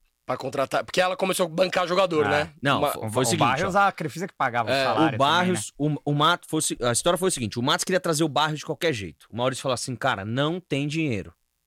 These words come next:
Speaker 3: Foi o Maurício ou foi o
Speaker 2: Foi o Mauri-,
Speaker 3: foi
Speaker 2: não,
Speaker 3: o
Speaker 2: foi o
Speaker 3: Maurício?
Speaker 2: Nobre, foi o
Speaker 3: Foi o
Speaker 2: Nobre.
Speaker 3: Nobre?
Speaker 1: Quinze é o Nobre, né?
Speaker 3: O Barrios foi o Nobre?
Speaker 1: Foi,
Speaker 2: Foi,
Speaker 1: porque a
Speaker 2: foi,
Speaker 1: gente
Speaker 2: foi,
Speaker 1: ganha a Copa
Speaker 2: foi.
Speaker 1: do Brasil com
Speaker 2: Ah.
Speaker 1: o Barrios,
Speaker 3: Ah, é verdade.
Speaker 1: com o Barrios,
Speaker 2: Foi
Speaker 1: né?
Speaker 2: o Borja que foi o Maurício. O Borja foi o Maurício.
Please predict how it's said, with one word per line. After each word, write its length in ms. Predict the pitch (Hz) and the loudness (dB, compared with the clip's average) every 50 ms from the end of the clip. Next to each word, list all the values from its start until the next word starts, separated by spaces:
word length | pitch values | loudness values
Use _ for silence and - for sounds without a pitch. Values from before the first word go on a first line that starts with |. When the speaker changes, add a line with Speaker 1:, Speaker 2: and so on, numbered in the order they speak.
| _ _ _ _ _ _ _ _ _ _ _ _ _ _ _ _ _ _ _ _ | _ _ _ _ _ _ _ _ _ _ _ _ _ _ _ _ _ _ _ _
Speaker 3:
Foi 140 | - 135 | -6 -4
o 20 | 151 | 0
Maurício 340 | 151 135 143 196 240 - 240 | 2 2 2 0 -2 -4 -4
ou 20 | |
foi 140 | - - 156 | -4 -2 -2
o 300 | 135 120 110 104 98 95 90 | -2 -2 -2 -2 -4 -4 -6
Speaker 2:
Foi 80 | - | -6
o 20 | 95 | -6
Mauri-, 240 | 98 120 123 120 - - | -6 -6 -6 -8 -6 -2
Speaker 3:
foi 40 | |
Speaker 2:
não, 60 | 120 123 | 0 2
Speaker 3:
o 40 | |
Speaker 2:
foi 40 | 120 | 2
o 40 | 127 | 4
Speaker 3:
Maurício? 260 | 151 156 131 131 131 | 4 2 4 4 4
Speaker 2:
Nobre, 240 | 131 139 123 120 101 | 4 4 2 0 -4
foi 160 | - - 120 | -4 -2 0
o 40 | 123 | 2
Speaker 3:
Foi 80 | 135 131 | 4 4
o 20 | |
Speaker 2:
Nobre. 120 | 131 135 160 - | 4 4 2 0
Speaker 3:
Nobre? 120 | 117 101 | -2 -4
Speaker 1:
Quinze 260 | - 156 170 170 156 202 | -6 -6 -6 -2 0 2
é 40 | |
o 80 | 214 226 | 2 4
Nobre, 360 | 226 202 165 143 131 131 131 | 4 4 2 2 0 -2 -4
né? 120 | 131 139 131 | -4 -4 -2
Speaker 3:
O 40 | |
Barrios 320 | 107 131 143 156 156 139 - | 0 0 0 0 -2 -4 -6
foi 120 | - 127 | -6 -8
o 40 | 113 | -6
Nobre? 480 | 101 95 95 113 156 185 180 120 90 - _ _ _ | -6 -4 -4 -2 -2 -2 -2 -4 -4 -8 _ _ _
Speaker 1:
Foi, 200 | - - 202 196 | -2 0 2 2
Speaker 2:
Foi, 80 | 131 110 | 2 2
Speaker 1:
porque 100 | 107 175 | 2 2
a 40 | 175 | 0
Speaker 2:
foi, 40 | 156 | 2
Speaker 1:
gente 100 | 160 151 | 2 2
Speaker 2:
foi, 60 | 110 | 2
Speaker 1:
ganha 100 | - 175 | 2 2
a 20 | |
Copa 120 | - 175 170 | 2 0 -2
Speaker 2:
foi. 60 | 170 | 0
Speaker 1:
do 80 | 180 170 | 0 2
Brasil 300 | 175 180 165 151 175 175 | 2 2 2 0 -2 -2
com 60 | - | 0
Speaker 2:
Ah. 80 | 208 208 | 0 2
Speaker 1:
o 40 | 202 | 2
Barrios, 200 | 214 208 202 160 | 2 2 0 0
Speaker 3:
Ah, 40 | |
é 20 | 165 | -2
verdade. 240 | 165 175 156 165 165 | -2 -2 0 0 2
Speaker 1:
com 80 | 147 - | 2 2
o 40 | 196 | 2
Barrios, 240 | 180 147 147 123 131 | 2 0 -4 -6 -6
Speaker 2:
Foi 80 | 156 156 | -4 -4
Speaker 1:
né? 60 | 123 | 0
Speaker 2:
o 40 | 127 | 2
Borja 380 | 151 156 156 143 120 107 101 - | 4 6 6 4 2 0 -2 -6
que 80 | - | -10
foi 220 | - - 110 101 98 | -12 -10 -8 -8 -6
o 180 | 98 95 90 | -8 -8 -10
Maurício. 580 | 95 98 98 95 90 85 - - - - _ _ _ _ _ _ _ _ _ _ _ _ _ _ _ _ _ | -10 -10 -8 -8 -10 -12 -16 -20 -20 -20 _ _ _ _ _ _ _ _ _ _ _ _ _ _ _ _ _
O 40 | - | -14
Borja 300 | 104 87 98 95 92 98 | -10 -6 -4 -4 -4 -6
foi 160 | 98 - - | -8 -10 -12
o 40 | 117 123 | -12 -10
Maurício. 440 | 135 139 107 92 - - - - | -10 -10 -12 -14 -16 -18 -20 -20